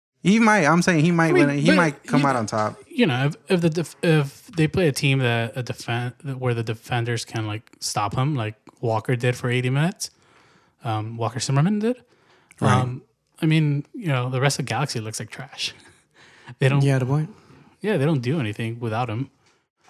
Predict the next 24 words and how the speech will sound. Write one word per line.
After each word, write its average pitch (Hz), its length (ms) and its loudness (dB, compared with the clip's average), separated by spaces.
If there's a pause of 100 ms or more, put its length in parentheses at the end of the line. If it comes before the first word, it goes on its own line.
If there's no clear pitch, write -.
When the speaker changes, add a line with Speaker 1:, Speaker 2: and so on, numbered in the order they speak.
(200)
Speaker 2:
Um, 113 320 -8
so 117 240 -4
I 113 100 -4
think 127 180 -4
it's 113 120 -6
gonna 117 100 -4
be 104 120 -8
tough, 104 300 -10
and 127 160 -2
they 120 60 -2
have 117 160 -6
a 104 80 -12
really 104 360 -10
bad 101 260 -10
defense. 104 640 -14 (1080)
Speaker 1:
<sighs> - 540 -10
Dude. 110 220 -2
Speaker 2:
Like, 110 80 -4
that 120 160 -4
Galaxy 113 340 -8
defense 110 380 -12
is - 180 -16
awful. 110 380 -6
Speaker 1:
Honestly. 123 640 -4